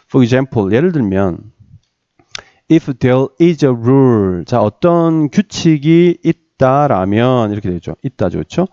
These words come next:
어떤 규칙이 있다라면, food is not permitted in the classroom. 자, 여기는 이 규칙이라는 것도 이게 추상명사란 말이야. 내용이 없는 추상명사잖아요, 그쵸? 그럼 여기 대시 이렇게 붙고 뒤에 내용이 나오잖아요.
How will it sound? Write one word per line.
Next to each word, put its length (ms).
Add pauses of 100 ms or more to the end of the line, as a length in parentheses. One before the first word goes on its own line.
(300)
어떤 260
규칙이 340
있다라면, 580 (340)
food 400
is 200
not 340
permitted 680
in 140
the 100 (120)
classroom. 960 (240)
자, 120
여기는 540 (340)
이 100
규칙이라는 720
것도 720
이게 160
추상명사란 680
말이야. 380 (120)
내용이 420
없는 340
추상명사잖아요, 1080
그쵸? 280 (420)
그럼 180
여기 180
대시 300
이렇게 260
붙고 640 (360)
뒤에 160
내용이 320
나오잖아요. 600